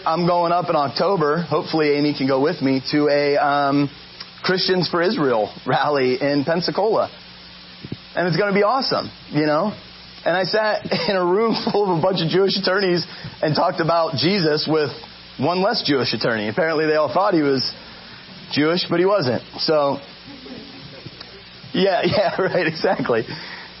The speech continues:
So, we have an opportunity to save souls. I tell my, I tell my youth group kids, they know this, and I've told them for years, and I told the ones in Ohio this for years.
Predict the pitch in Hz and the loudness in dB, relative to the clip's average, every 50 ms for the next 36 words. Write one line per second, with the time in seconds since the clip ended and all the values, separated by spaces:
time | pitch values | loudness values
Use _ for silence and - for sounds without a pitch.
0 | - - - 196 190 185 175 165 - 160 - - - - - - - - - - | -6 -2 0 2 2 4 2 2 0 -2 -8 -14 -20 -20 -20 -20 -20 -20 -20 -20
1 | - - - - - - - - - 139 151 190 240 254 233 214 214 190 185 175 | -20 -20 -20 -20 -20 -20 -18 -10 -2 0 2 2 2 2 2 2 0 0 0 0
2 | 170 165 160 156 147 - - - - - - - - - - - - - - - | 0 0 0 -2 -4 -6 -10 -16 -20 -20 -20 -20 -20 -20 -20 -20 -20 -20 -20 -20
3 | - - - - - - - - 165 165 165 170 165 143 151 135 - 160 156 151 | -20 -20 -20 -20 -20 -14 -4 -2 0 2 2 0 0 0 -2 0 2 2 2 4
4 | 143 135 127 110 - - - 135 123 123 110 - - 117 92 78 60 - - - | 4 2 2 0 -2 -4 -2 0 0 0 0 0 -2 0 0 0 -2 -4 -8 -12
5 | - - - - - - - - - - 160 175 180 180 208 196 202 202 190 180 | -12 -16 -18 -18 -18 -20 -18 -10 -2 -2 0 0 0 2 2 2 2 2 2 2
6 | 175 170 160 160 165 - - - - - - - - - - - - - - - | 2 2 0 -2 -2 -6 -10 -16 -16 -16 -16 -16 -20 -20 -20 -20 -20 -16 -6 -2
7 | - 160 170 156 202 180 - 175 160 151 143 139 127 - 131 135 156 170 - - | -2 -2 0 2 2 2 2 2 2 2 2 2 0 0 2 2 2 2 0 0
8 | - 139 127 - - - 127 123 120 113 120 131 139 139 143 139 135 120 120 117 | -2 -2 -2 0 -2 0 0 0 0 0 0 2 2 2 2 2 2 2 2 0
9 | 113 - - 120 123 120 127 - 139 135 131 131 120 - 123 120 127 135 139 139 | 0 -2 0 -2 -2 -2 0 0 0 2 2 0 0 0 0 2 2 4 2 2
10 | 131 127 123 117 117 - 143 135 135 127 123 127 127 131 135 123 117 117 131 127 | 2 0 0 -2 0 0 0 0 2 2 2 2 2 2 2 0 0 2 2 2
11 | 131 127 123 113 117 110 - - - 117 117 117 113 110 104 101 - | 2 2 2 0 0 -2 -4 -4 -2 0 2 2 2 2 0 -2 -6